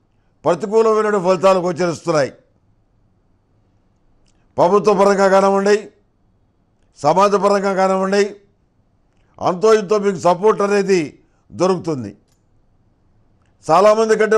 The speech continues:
మనం చాలా బెటర్గా ఉన్నాం అనేటువంటి భావన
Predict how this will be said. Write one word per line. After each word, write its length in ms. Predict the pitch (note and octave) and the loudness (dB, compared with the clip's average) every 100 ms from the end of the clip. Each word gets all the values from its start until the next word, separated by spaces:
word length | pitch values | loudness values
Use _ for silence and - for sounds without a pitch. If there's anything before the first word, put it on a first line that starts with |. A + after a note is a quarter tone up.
| G#3+ | 0
మనం 140 | G#3 E3 | 0 2
చాలా 200 | F#3+ F#3 C#3 - _ _ _ - G2+ | 2 4 2 -2 _ _ _ -8 -4
బెటర్గా 380 | F3 G#3 G#3 G#3 | -2 -2 0 0
ఉన్నాం 260 | G#3 G#3+ A3 C#3 _ _ _ _ _ _ _ _ _ _ _ _ _ _ _ _ _ _ | 0 -2 -4 -8 _ _ _ _ _ _ _ _ _ _ _ _ _ _ _ _ _ _
అనేటువంటి 680 | - F#3 A3 G3 G#3+ G3 G3+ E3 - _ _ _ _ _ _ _ _ _ _ _ _ _ _ - | -4 2 2 2 0 2 0 0 -6 _ _ _ _ _ _ _ _ _ _ _ _ _ _ -16
భావన 440 | F#2 D#3 G3+ A3+ | -2 2 4 2